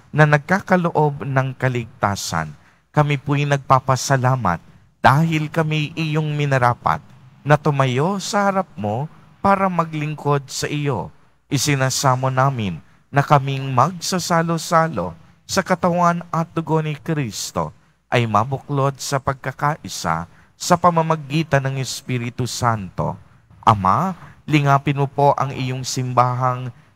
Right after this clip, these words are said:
laganap sa buong daigdig.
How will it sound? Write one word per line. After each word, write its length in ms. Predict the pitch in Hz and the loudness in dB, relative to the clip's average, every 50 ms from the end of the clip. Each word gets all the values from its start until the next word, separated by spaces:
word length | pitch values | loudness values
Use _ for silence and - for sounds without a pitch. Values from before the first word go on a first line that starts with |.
| _ 156 | _ 2
laganap 560 | 156 165 156 160 165 160 160 151 139 120 - - - - | 2 2 4 4 2 2 4 4 2 2 2 0 -10 -14
sa 240 | - - - 147 135 | -10 -6 -2 -2 -2
buong 320 | 123 123 120 90 120 120 113 | -2 -2 -2 -2 -4 -4 -4
daigdig. 720 | 113 107 87 110 113 98 92 120 117 104 92 85 90 80 | -4 -6 -6 -8 -12 -6 -4 -2 -2 -2 -4 -6 -10 -12